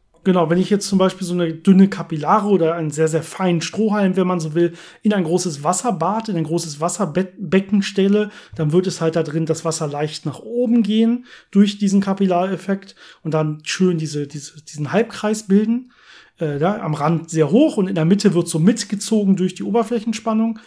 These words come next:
Und wenn ich denselben Strohhalm oder dieselbe Kapillare in ein Bad aus Quecksilber stecke, dann wird der St-, der Quecksilberstand in diesem Strohhalm geringer sein als im umgebenden Quecksilberbad. Also es wird eben nicht nach oben steigen, sondern es wird quasi sogar nach unten gezogen,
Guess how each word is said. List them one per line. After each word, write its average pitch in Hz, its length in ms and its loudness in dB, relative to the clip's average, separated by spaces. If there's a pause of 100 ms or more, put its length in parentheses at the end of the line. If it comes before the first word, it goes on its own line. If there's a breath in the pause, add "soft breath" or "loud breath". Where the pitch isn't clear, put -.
(280 loud breath)
Und 170 120 -2
wenn 185 120 4
ich 190 120 2
denselben 196 420 2
Strohhalm 196 640 2
oder 160 100 0
dieselbe 185 340 2
Kapillare 180 680 -2 (320 loud breath)
in 190 160 0
ein 165 300 -2
Bad 170 240 -2
aus - 180 -10
Quecksilber 175 540 0
stecke, 170 320 -2
dann 160 240 -2
wird 190 440 0
der 160 260 2
St-, - 320 -8
der 170 220 -4
Quecksilberstand 185 920 -2
in 247 260 -2
diesem 165 280 -2
Strohhalm 170 460 -4 (360 loud breath)
geringer 180 500 4
sein 143 300 -6
als 165 240 -4
im 190 160 -6
umgebenden 156 480 -4
Quecksilberbad. - 640 -10
Also 175 120 -4
es 143 80 -4
wird 214 200 0
eben 190 100 0
nicht 185 160 -2
nach - 220 -6
oben 247 280 -2
steigen, 226 380 0
sondern 180 160 0
es 165 100 -8
wird 175 140 -8
quasi 160 280 -6
sogar 160 200 -6
nach 156 160 -6
unten 220 340 -2
gezogen, 202 640 -4